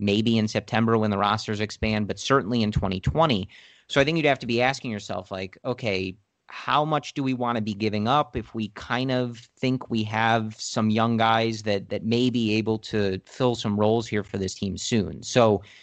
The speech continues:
it just depends what the Royals want. I, I,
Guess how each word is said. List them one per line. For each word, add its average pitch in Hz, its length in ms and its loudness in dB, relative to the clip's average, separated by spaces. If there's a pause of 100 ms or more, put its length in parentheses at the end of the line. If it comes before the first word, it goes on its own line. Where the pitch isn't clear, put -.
(500)
it 117 140 2
just 156 200 2
depends 151 360 0
what 143 100 -2
the 139 80 -2
Royals 127 380 2
want. 113 420 -2
I, 104 300 2
I, 135 460 0